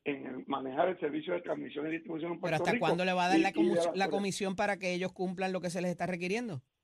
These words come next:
Speaker 1: Bueno, vuelvo y te digo, tienen el lunes que comparecer
Speaker 2: Lunes.
Speaker 1: a la vista y enviar, este viernes enviar los requerimientos.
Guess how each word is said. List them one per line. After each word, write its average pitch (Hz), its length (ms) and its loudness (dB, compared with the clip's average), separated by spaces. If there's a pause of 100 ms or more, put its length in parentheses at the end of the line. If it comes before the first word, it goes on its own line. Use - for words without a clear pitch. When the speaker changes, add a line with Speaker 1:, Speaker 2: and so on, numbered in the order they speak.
(460)
Speaker 1:
Bueno, 170 500 0
vuelvo 131 220 -8
y 151 60 -10
te 175 140 -2
digo, 214 360 -2
tienen 151 280 -8
el 208 100 -6
lunes 208 400 -8
que - 80 -20
comparecer 147 720 -6
Speaker 2:
Lunes. 175 300 2
Speaker 1:
a - 20 -2
la 170 100 0
vista 240 380 -4 (160)
y 156 140 0
enviar, 156 500 2
este 175 240 0
viernes 220 320 -2
enviar 147 320 -6
los 185 160 -4
requerimientos. 170 720 -8